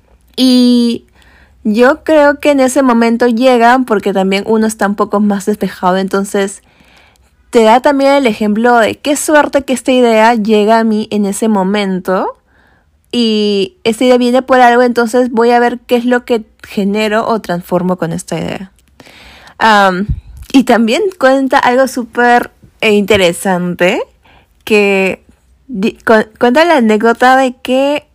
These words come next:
ella tenía la idea de un libro, de una historia de un libro, pero,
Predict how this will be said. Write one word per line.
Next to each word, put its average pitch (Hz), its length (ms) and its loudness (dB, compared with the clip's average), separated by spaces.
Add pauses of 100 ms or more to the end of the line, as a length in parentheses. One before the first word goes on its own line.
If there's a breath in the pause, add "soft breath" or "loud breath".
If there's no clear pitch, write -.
(1040)
ella 269 440 2 (220)
tenía 233 460 0
la 254 80 0
idea 220 400 2
de 190 160 0
un 202 400 -2
libro, 202 560 -2
de 226 180 -2
una 180 140 -2
historia 190 400 -4
de 196 80 -2
un 220 100 -2
libro, 220 440 -4 (1700)
pero, 311 640 4